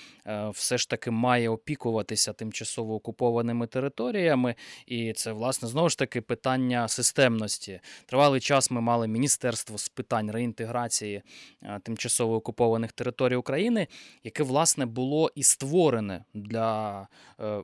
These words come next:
вирішення цієї проблеми, для формування політик щодо тимчасово окупованих територій.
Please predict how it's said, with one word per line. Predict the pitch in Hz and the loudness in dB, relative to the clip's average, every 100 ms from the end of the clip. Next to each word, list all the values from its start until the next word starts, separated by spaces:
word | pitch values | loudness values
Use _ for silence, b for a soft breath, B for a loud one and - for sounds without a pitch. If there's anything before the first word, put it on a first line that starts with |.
| - | -8
вирішення | 127 147 139 127 - 113 107 | -4 0 2 0 0 -2 -2
цієї | - 113 110 | -4 -2 -2
проблеми, | 104 107 104 160 170 | -2 -6 0 2 2
для | 117 107 110 | -2 -4 -6
формування | 104 - 135 139 147 143 123 113 | -6 -4 0 2 4 4 4 0
політик | - 127 147 208 143 | -2 -4 -4 -4 -6
щодо | - 131 123 | -6 -6 -6
тимчасово | 123 127 - 120 127 120 | -4 -4 -4 -6 -4 -4
окупованих | 117 120 - 117 110 110 | -4 -4 -2 0 -2 -6
територій. | - 110 107 113 107 | -6 -6 -4 -4 -4